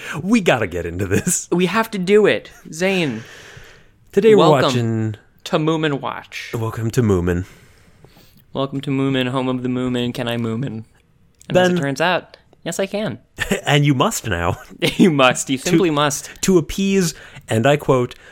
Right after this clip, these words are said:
Speaker 1: "the hobgoblin that rides <laughs> around in the sky on a
Speaker 2: For
Speaker 1: panther."
Speaker 2: fuck's sake, I, like, they,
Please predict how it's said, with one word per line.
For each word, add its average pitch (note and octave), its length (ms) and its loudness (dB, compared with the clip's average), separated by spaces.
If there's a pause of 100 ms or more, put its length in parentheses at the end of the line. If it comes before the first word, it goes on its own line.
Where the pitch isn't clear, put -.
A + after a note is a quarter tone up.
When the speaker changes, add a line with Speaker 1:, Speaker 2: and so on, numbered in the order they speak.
(240)
Speaker 1:
"the C3 160 0
hobgoblin C#3 680 2
that A#2 120 0
rides B2+ 380 2
<laughs> - 60 8
around D#3 220 6
in C#3 40 4
the C3+ 80 4
sky B2+ 380 4
on G#2+ 140 2
a - 20 0
Speaker 2:
For C#4 100 2
Speaker 1:
panther." A2 200 4
Speaker 2:
fuck's - 260 -2
sake, F4 320 4 (120)
I, C4+ 260 2
like, B3 260 -2
they, C#4 240 2